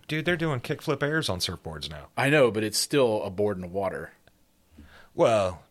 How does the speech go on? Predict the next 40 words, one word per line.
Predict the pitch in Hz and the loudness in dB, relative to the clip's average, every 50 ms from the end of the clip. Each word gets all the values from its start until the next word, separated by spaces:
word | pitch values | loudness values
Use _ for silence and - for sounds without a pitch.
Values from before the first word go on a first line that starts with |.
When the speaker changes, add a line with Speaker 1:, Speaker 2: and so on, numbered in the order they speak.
| - _ _ _ _ _ _ _ _ | -20 _ _ _ _ _ _ _ _
Speaker 1:
yeah. | - 135 - - | 0 2 4 4
Speaker 2:
You | 135 | 6
know | 143 135 | 6 6
what | 131 123 | 6 4
I | |
mean? | 120 123 123 | 2 2 2
Speaker 1:
Well, | 143 151 | 4 4
Speaker 2:
There's | 147 - - | 4 4 4
no | 202 | 6
Speaker 1:
skateboard's | 175 160 156 143 147 | 6 6 6 6 6
Speaker 2:
more | 131 120 | 6 6
Speaker 1:
always | 123 127 117 | 6 6 4
gonna | 107 123 113 107 | 2 2 2 2
be | 104 110 104 | 2 2 2
a | 101 | 2
board | 95 95 98 95 92 | 2 2 2 2 2
on | 92 90 | 2 0
four | 87 - 98 90 87 | -2 -2 -2 0 0
wheels, | 87 90 87 82 76 - | 0 0 -2 -2 -4 -4
dude. | - 127 | -4 -4
Speaker 2:
Yeah, | 123 113 104 82 - 117 | -2 -2 -2 -2 -2 0
well | 135 139 127 | 2 4 4
Speaker 1:
And | 123 147 135 | 4 4 2
see, | - 185 165 | 2 2 2
here's | 175 202 165 | 2 0 0
the | 143 139 | 0 -2
thing. | 123 - 160 151 120 | -2 -2 -4 -4 -4
Skateboarding's | - - 165 156 - 147 151 143 120 101 | -4 -2 -2 0 0 0 0 0 0 0
different | 95 - 139 139 - 117 98 76 - | 0 -2 -2 -2 -2 -4 -6 -6 -8
to, | - - 104 90 - - - _ - - | -8 -8 -8 -8 -10 -14 -20 _ -14 -8
the, | 98 113 107 - - - - | -6 -6 -6 -6 -8 -10 -8
the | - 104 | -6 -4
skateboard | 92 - - - 151 147 135 120 127 107 | -2 -2 -2 -2 -2 -2 -2 -2 -2 -2
experience | 87 - - - - - 120 120 107 92 78 73 69 62 - - - - - - - _ _ _ _ _ _ _ _ _ _ - | 0 0 -2 -2 -2 -2 -4 -2 -2 -4 -6 -10 -12 -12 -12 -10 -10 -12 -14 -16 -20 _ _ _ _ _ _ _ _ _ _ -10
is | 101 90 78 | -8 -8 -8
different | 78 - 104 101 - - 82 73 64 | -4 -4 -4 -4 -4 -6 -10 -10 -12
for | - - - | -14 -14 -10
every | - 82 85 82 82 85 80 | -8 -6 -6 -4 -4 -4 -4
single | 80 - - 90 82 82 80 78 78 76 76 76 80 - - | -4 -4 -4 -4 -6 -8 -8 -8 -8 -8 -10 -12 -14 -12 -10
skateboarder. | - - - - 82 78 73 - 80 76 71 69 67 71 - | -8 -6 -6 -6 -8 -10 -8 -8 -8 -8 -10 -12 -14 -18 -20